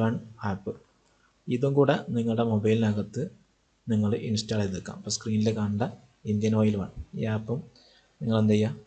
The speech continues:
ഇൻസ്റ്റാൾ ചെയ്ത് വെക്കുക കേട്ടോ. അപ്പം നിങ്ങളുടെ മൊബൈലിനകത്ത് പ്ലേ സ്റ്റോറിൽ നിന്ന് ഡൗൺലോഡ് ചെയ്ത് ഇൻസ്റ്റാൾ ചെയ്യാം. അതിനുശേഷം നിങ്ങളുടെ മൊബൈൽ നമ്പർ, മൊബൈൽ നമ്പർ കൊടുക്കുമ്പോൾ ശ്രദ്ധിക്കേണ്ടത് ഈ ഗ്യാസുമായി ലിങ്ക് ചെയ്ത മൊബൈൽ നമ്പർ ഏതാണോ അത് തന്നെ കൊടുക്കാൻ ശ്രമിക്കുക, അല്ലാഞ്ഞാൽ നിങ്ങൾക്ക് ഫെയിൽ ആവും. അതുപോലെ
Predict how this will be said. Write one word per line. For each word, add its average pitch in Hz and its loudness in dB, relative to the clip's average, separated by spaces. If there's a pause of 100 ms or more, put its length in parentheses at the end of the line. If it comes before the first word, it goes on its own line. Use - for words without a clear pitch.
(160)
ഇൻസ്റ്റാൾ 113 -2
ചെയ്ത് 90 -6
വെക്കുക 95 -6
കേട്ടോ. 98 -4 (480)
അപ്പം 110 -2 (280)
നിങ്ങളുടെ 107 4
മൊബൈലിനകത്ത് 104 2
പ്ലേ 113 2
സ്റ്റോറിൽ 107 -4
നിന്ന് 113 -2 (160)
ഡൗൺലോഡ് 104 0
ചെയ്ത് 95 -4
ഇൻസ്റ്റാൾ 104 -6
ചെയ്യാം. - -8 (520)
അതിനുശേഷം 135 4
നിങ്ങളുടെ 117 2 (440)
മൊബൈൽ 113 4
നമ്പർ, 92 -2 (140)
മൊബൈൽ 127 2
നമ്പർ 139 4 (120)
കൊടുക്കുമ്പോൾ 123 4
ശ്രദ്ധിക്കേണ്ടത് 107 0 (260)
ഈ 127 -2 (100)
ഗ്യാസുമായി 127 4 (120)
ലിങ്ക് 120 2 (100)
ചെയ്ത 123 4 (120)
മൊബൈൽ 110 4
നമ്പർ 113 0
ഏതാണോ 104 -2 (200)
അത് 107 0
തന്നെ 117 0
കൊടുക്കാൻ 107 0
ശ്രമിക്കുക, 104 -4 (140)
അല്ലാഞ്ഞാൽ 104 -2
നിങ്ങൾക്ക് 98 -2
ഫെയിൽ 95 0
ആവും. - -12 (720)
അതുപോലെ 139 8